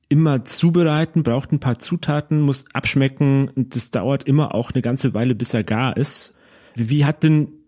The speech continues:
dein Nachdenken über diesen Text begonnen? Wie ging dein Weg los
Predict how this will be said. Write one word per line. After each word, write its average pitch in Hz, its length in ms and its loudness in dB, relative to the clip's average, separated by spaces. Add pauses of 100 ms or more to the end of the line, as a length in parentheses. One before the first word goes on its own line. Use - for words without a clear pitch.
(140)
dein 160 280 2
Nachdenken 123 600 2
über 135 260 0
diesen 117 260 2
Text - 460 -4
begonnen? 98 580 -4
Wie 127 120 0
ging 127 240 2
dein 120 180 2
Weg 117 220 0
los 104 640 -2